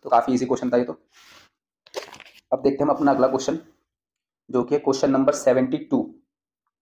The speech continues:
In a meiotic cycle, the correct sequence of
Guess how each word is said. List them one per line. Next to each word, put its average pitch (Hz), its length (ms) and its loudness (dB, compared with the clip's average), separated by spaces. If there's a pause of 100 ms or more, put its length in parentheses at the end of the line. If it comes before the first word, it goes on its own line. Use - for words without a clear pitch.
(920)
In 170 300 4
a 151 80 6
meiotic 135 340 4
cycle, 151 300 2
the 147 140 4 (140)
correct - 220 4
sequence 147 460 0
of 135 200 0